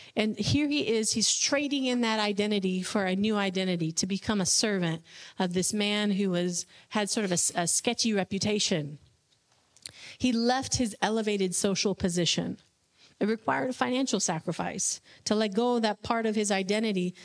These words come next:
that was tied to his wealth and his status.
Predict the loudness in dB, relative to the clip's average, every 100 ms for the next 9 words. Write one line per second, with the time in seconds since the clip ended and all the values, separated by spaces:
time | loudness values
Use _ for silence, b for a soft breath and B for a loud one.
0 | B B 0 2 2 2 2 0 0 -2
1 | 0 0 0 0 -2 -8 -16 B B B
2 | -2 0 0 0 0 0 -4 -4 -2 -2